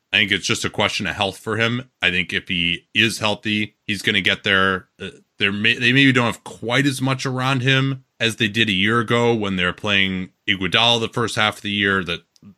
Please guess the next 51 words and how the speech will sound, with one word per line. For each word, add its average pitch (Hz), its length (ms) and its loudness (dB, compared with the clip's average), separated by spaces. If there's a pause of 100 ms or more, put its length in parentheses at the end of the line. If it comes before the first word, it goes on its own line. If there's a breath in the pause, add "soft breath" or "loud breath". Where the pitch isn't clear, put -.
(120)
that's 131 240 2
probably 110 240 2
something 95 300 -2
that 87 160 -2
was 87 140 -6
also 90 320 -2
missed 87 420 -2
in 82 240 -6
the 80 100 -4
Warriors' 85 360 -2
defensive 82 440 -4
declines, 85 340 -4
that 82 80 -6
Iguodala 82 560 -2
didn't 104 260 0
play 110 220 0
in 92 80 0
addition 90 380 -4
to 101 80 -2
Draymond 107 280 -2
not 110 140 0
playing. 110 300 0
And, 82 240 -4 (160)
uh, 101 180 2
Gary 131 200 4
Payton 120 240 0
the 104 60 -6
second, 107 260 -2
they're 98 100 -4
not 101 140 -2
gonna 98 120 -4
have 87 140 -2
him 98 160 -2
anymore, 90 380 -4
but 90 160 -6
I 101 80 2
still 143 200 2
think 131 120 6
they're 117 100 0
gonna 104 40 -4
be 98 100 0
pretty 104 180 -2
good 95 160 -2
on 87 140 -4
defense. 85 640 -6 (120)
Gobert 175 460 4
is 147 180 -4
number 151 280 2
two 170 260 4
for 156 180 -4
me. 143 460 4